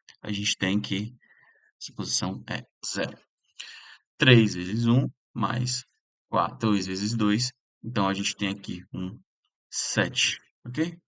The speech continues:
Então, a gente tem que, aqui no enunciado, menos dois, três, um,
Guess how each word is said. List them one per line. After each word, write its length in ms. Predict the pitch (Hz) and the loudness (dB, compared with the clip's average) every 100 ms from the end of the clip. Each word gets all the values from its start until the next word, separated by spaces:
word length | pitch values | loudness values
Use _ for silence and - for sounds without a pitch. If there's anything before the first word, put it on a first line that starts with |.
| _ _ - | _ _ -12
Então, 480 | 208 135 135 131 - _ _ _ _ - | 2 4 4 2 -12 _ _ _ _ -4
a 60 | 113 | 0
gente 180 | 117 123 | 4 6
tem 180 | 120 120 | 6 6
que, 220 | 117 113 - _ _ _ _ _ _ _ _ - - | 4 0 -2 _ _ _ _ _ _ _ _ -20 -6
aqui 220 | 110 123 | -2 4
no 100 | 104 | 6
enunciado, 640 | 101 101 120 101 101 104 - _ _ _ - - - - - | 6 4 4 4 4 0 -4 _ _ _ -20 -20 -20 -20 -6
menos 300 | 107 113 123 | 4 6 8
dois, 560 | 110 113 110 107 - - _ _ _ _ | 6 4 4 2 -4 -8 _ _ _ _
três, 540 | - 101 95 101 - - _ | -4 -2 -2 -4 -6 -8 _
um, 260 | 120 110 | 0 2